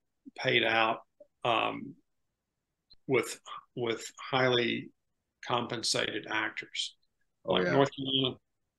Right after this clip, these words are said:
Speaker 1: has a cap on how much can be, uh, paid out on top of an actor's salary, but Georgia
Speaker 2: Okay.
Speaker 1: does not. And you, if you have a,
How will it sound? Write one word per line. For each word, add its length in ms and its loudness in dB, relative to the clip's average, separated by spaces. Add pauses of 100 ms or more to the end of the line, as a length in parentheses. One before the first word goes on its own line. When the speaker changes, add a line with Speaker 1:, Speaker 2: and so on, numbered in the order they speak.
(300)
Speaker 1:
has 220 4
a 60 0
cap 380 8
on 120 2
how 180 0
much 500 0 (680)
can 160 2
be, 340 0
uh, 280 0 (420)
paid 180 4
out 300 2 (580)
on 140 -4
top 280 0
of 120 -4
an 160 -6
actor's 400 0
salary, 480 -6
but 180 -10
Georgia 340 0
Speaker 2:
Okay. 80 0
Speaker 1:
does 100 -2
not. 360 -10 (200)
And 120 -8
you, 300 -2
if 160 -16
you 200 -4
have 200 0
a, 120 -2